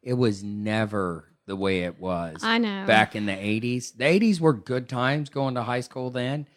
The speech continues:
Speaker 1: but
Speaker 2: Well, it
Speaker 1: hoco
Speaker 2: was,
Speaker 1: was not
Speaker 2: homecoming was the football game and then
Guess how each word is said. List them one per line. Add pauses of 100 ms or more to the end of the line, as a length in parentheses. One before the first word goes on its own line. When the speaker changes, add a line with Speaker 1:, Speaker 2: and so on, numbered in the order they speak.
(280)
Speaker 1:
but (320)
Speaker 2:
Well,
it
Speaker 1:
hoco
Speaker 2:
was,
Speaker 1:
was
not
Speaker 2:
homecoming
was
the
football
game
and
then